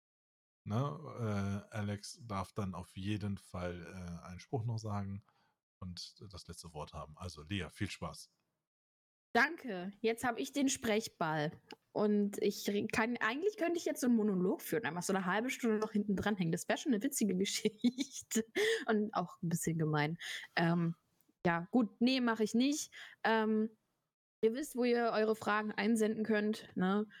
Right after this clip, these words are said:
Speaker 2: Ähm, wir schauen, dass wir so gut es geht, auch wenn eure Frage vielleicht mal nicht drankommt, nicht traurig sein oder so. Wir arbeiten durch, wir arbeiten das alles ab. Ähm, ja, ich freue mich schon aufs nächste Mal,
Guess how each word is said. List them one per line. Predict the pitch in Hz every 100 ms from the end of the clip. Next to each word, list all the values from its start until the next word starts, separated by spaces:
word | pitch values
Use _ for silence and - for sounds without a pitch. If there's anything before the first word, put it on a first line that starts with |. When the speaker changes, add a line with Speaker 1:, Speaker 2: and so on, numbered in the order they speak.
| - -
Speaker 2:
Ähm, | 185 180 180 180 180 - _ - _ _
wir | 190 190 190 185
schauen, | - 220 220 214
dass | 202
wir | 190 190
so | 185 185
gut | 185 220 214
es | -
geht, | 214
auch | 214 247
wenn | 247
eure | 233 220
Frage | 214 214
vielleicht | 220 214
mal | 196
nicht | 190 220
drankommt, | - 185 185 170 196 226
nicht | 196 -
traurig | 202 202 226
sein | 226
oder | 233 226
so. | 214 226 - -
Wir | 151
arbeiten | 170 175 170
durch, | 170 190 220 -
wir |
arbeiten | - 175 -
das | 170
alles | - 170 180
ab. | 190 - - - - - -
Ähm, | 190 190 185 180 190 - _ _ _ _ _ _ _ _ _ -
ja, | 170 156 _ _ -
ich | 208 - - - _ _ _ _ _ _ _ _ -
freue | 247 294
mich | 294 285
schon | 262
aufs | 233 226
nächste | 226 240 240
Mal, | 233 240